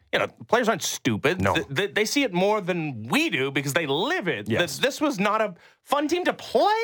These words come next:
Speaker 1: on. We've heard
Speaker 2: Mm-hmm.
Speaker 1: that explicitly from Fred VanVleet, who no longer plays on this team.
Speaker 2: Mm-hmm.
Speaker 1: Dennis Schroeder, you know,
Speaker 2: Yep.
Speaker 1: had a quote a couple of days ago about the lack of chemistry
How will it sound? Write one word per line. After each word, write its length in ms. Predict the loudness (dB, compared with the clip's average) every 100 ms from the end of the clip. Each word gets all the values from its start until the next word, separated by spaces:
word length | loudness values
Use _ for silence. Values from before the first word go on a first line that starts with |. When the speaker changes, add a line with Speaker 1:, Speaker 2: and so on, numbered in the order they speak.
| 0 0
Speaker 1:
on. 220 | 0 -2
We've 120 | -2
heard 100 | 0
Speaker 2:
Mm-hmm. 60 | 2
Speaker 1:
that 140 | 2
explicitly 800 | 2 -4 -2 0 2 0 0 -2
from 200 | -2 -4
Fred 240 | 0 0 2
VanVleet, 380 | 0 0 -2 0
who 60 |
no 160 | 0 0
longer 280 | 0 0 0
plays 520 | 2 2 2 0 0
on 120 | 0
this 120 | 0
team. 200 | 0 0
Speaker 2:
Mm-hmm. 240 | 0 -4 0
Speaker 1:
Dennis 240 | 0 0
Schroeder, 640 | -2 0 2 2 0 -2 -2
you 100 | 0
know, 100 | 2
Speaker 2:
Yep. 60 | 2
Speaker 1:
had 120 | 0
a 80 | -2
quote 240 | 2 2
a 40 | 2
couple 220 | 0 0
of 60 | 2
days 240 | 0 0
ago 180 | 2 2
about 200 | 2 2
the 80 | 2
lack 360 | 2 2 0
of 120 | -2 0
chemistry 640 | 2 0 0 2 2